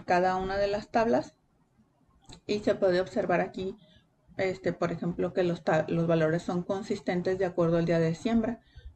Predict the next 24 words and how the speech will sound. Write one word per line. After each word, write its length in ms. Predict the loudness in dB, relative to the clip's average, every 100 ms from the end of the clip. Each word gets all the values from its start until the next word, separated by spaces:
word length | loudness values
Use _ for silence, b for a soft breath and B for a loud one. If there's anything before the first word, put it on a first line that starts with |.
| _
pues 220 | 0 2
con 180 | -2 0
valores 320 | 2 2 2
más 260 | 0 -2 -2
altos, 300 | -2 -2 -4
por 160 | -2 -2
ejemplo, 320 | -2 -2 -2
aquí 160 | -2
en 60 | -4
la 100 | -2
tabla 340 | 0 2 2
uno, 480 | 0 0 0 0 -2 _ _ _ -18
que 540 | -6 -2 -2 -2 -6 -10 _ b b _
fue 240 | -4 2 2
el 140 | 2
día 280 | 0 2 2
en 320 | 0 -2 -2
los 120 | -4
primeros 460 | -2 0 0 0 0
de 100 | 0
la 600 | 0 0 0 0 -4 -10 _ _ _ _ b b -6
que 120 | -2 -2
se 120 | -2
sembró 540 | -2 0 4 4 4